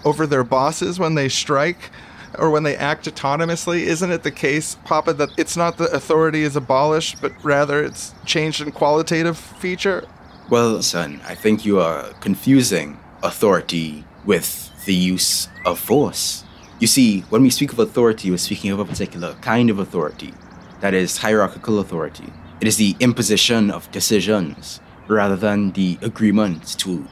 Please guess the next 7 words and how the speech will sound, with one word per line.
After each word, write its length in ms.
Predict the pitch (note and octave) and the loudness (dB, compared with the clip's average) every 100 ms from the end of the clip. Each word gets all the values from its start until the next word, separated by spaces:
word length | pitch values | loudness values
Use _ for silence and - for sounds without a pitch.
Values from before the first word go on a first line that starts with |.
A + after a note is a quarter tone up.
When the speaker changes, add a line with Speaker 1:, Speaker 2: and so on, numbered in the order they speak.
| - | -10
Speaker 2:
abide 360 | - F#2+ G#2 | -2 0 0
by 100 | G2 | -2
collective 560 | F2+ - A#2 F#2+ - A2 | -4 -2 0 0 -2 -6
decisions 720 | - G2+ F2 D#2+ - - - - - | -2 -2 -2 -6 -12 -16 -18 -14 -6
and 240 | F2 D#2 - - - | -4 -4 -10 -12 -2
to 160 | G#2+ | 2
abide 600 | F#2 F2+ F2+ F2+ D#2+ D#2 | 2 2 0 0 -2 -6